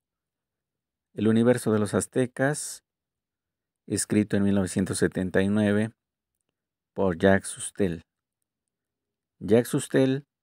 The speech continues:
nació en Montpellier, Francia,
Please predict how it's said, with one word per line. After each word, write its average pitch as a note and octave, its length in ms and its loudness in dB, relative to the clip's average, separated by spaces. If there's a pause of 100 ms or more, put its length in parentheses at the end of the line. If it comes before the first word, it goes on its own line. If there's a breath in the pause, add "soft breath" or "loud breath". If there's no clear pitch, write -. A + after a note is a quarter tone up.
(1080)
nació G#2+ 340 -2
en G2+ 40 2
Montpellier, G2 560 2
Francia, A#2 680 -2